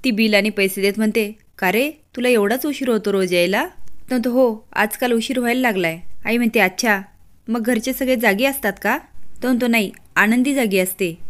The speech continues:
आणि काय तिने सवय लावून घेतली, मी घरी येईपर्यंत ती जेवत पण नाही." इकडे आनंदीला एवढी भूक लागलेली असते, ती किचनमध्ये चक्रा मारते. शेवटी वाट बघून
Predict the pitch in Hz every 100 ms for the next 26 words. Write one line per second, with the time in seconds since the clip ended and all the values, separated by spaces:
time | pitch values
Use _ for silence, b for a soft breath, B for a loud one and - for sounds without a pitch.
0 | - - - 226 226 220 240 254 254 247
1 | 214 220 214 226 226 233 233 226 _ _
2 | 233 247 254 220 214 208 214 220 240 226
3 | - _ 240 202 208 240 277 247 208 147
4 | 151 - - - 220 233 196 196 208 214
5 | 185 196 214 196 208 190 196 208 214 247
6 | 226 202 214 _ _ - 226 220 202 202
7 | 208 233 226 196 196 185 180 190 170 -
8 | - - - - - 233 262 214 196 208
9 | 240 226